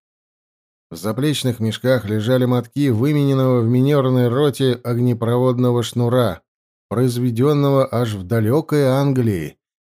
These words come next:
и вот только недавно поставленного в войска.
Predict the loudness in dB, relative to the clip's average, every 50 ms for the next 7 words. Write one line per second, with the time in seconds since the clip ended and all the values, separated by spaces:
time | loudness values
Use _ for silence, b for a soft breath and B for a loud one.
0 | _ -8 -6 -4 -4 -4 -6 _ -4 -4 -4 -2 -2 -2 0 0 0 0 0 2
1 | 2 2 2 0 0 -2 -2 -4 -6 -6 -6 -6 -2 0 0 2 2 0 0 0
2 | 0 0 0 0 -2 -2 -2 -2 -2 -4 -6 -8 -6 -6 -6 -6 -8 -10